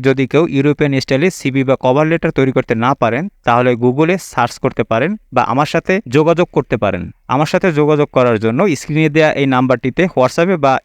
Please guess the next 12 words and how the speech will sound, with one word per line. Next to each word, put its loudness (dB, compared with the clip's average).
ইমোতে 0
নক 2
দিতে 0
পারেন। 0
এবং 2
আপনাদের 0
মধ্যে 0
যদি 0
কেউ 2
মাল্টা 2
ওয়ার্ক 0
পারমিট 0